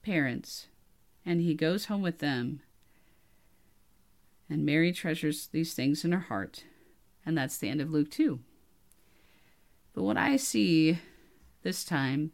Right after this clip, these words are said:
this year, as I'm reading this chapter, is the way that people interact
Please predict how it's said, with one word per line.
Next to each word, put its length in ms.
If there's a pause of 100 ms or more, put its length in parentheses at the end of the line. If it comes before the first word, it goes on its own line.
this 260
year, 300
as 160
I'm 220
reading 400 (500)
this 180
chapter, 680 (680)
is 140
the 100
way 280
that 160
people 340
interact 680